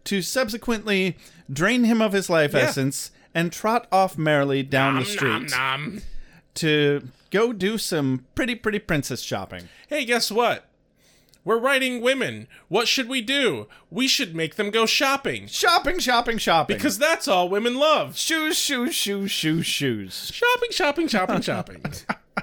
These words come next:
Speaker 1: Ah.
Speaker 2: Uh, seriously.
Speaker 1: Yeah,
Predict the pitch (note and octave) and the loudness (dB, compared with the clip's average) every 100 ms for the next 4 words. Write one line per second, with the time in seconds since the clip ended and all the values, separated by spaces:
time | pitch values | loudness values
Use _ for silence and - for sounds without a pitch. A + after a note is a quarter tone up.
0 | - _ - _ - - - - - - | -10 _ -12 _ -18 -18 -16 -18 -18 -20
1 | _ - - - - - - F#3 F3+ D#3+ | _ -20 -20 -20 -20 -10 2 6 8 6
2 | C#3 B2+ A#2 G#2 F#2+ F#2 - - - - | 6 4 2 -2 -6 -10 -18 -20 -20 -20
3 | - - - - - - A2+ G#2 G#2 - | -20 -20 -20 -14 -10 -8 -8 -8 -8 -8
4 | C3+ C3+ | -2 -2